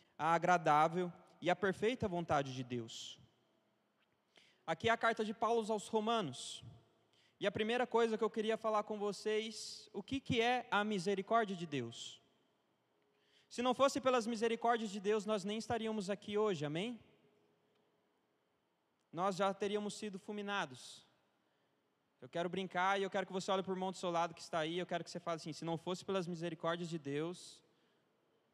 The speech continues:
você já teria virado churrasco." <laughs> É engraçado, né? Mas é verdade. As misericórdias de Deus, a palavra diz que ela se renova todos os dias sobre as nossas vidas.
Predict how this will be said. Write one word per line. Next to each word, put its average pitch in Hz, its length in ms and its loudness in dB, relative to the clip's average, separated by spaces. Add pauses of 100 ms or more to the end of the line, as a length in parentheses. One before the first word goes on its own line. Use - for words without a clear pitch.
(220)
você 139 260 -8
já 151 120 0
teria 160 240 -2
virado 160 320 0
churrasco." 160 760 -4 (1600)
<laughs> - 720 4 (1000)
É 147 60 -8
engraçado, 175 720 0
né? 180 240 -6 (640)
Mas 165 220 -6
é 190 60 0
verdade. 190 680 0 (720)
As 151 140 -6
misericórdias 202 720 0
de 175 100 -8
Deus, 185 300 0
a 190 60 0
palavra 190 360 2
diz 180 220 -6
que - 60 -6
ela 202 120 0
se 196 140 -4
renova 190 360 2
todos 190 380 2
os 190 140 2
dias 196 320 0
sobre 196 200 0
as 175 140 0
nossas 180 480 -2
vidas. 160 600 -6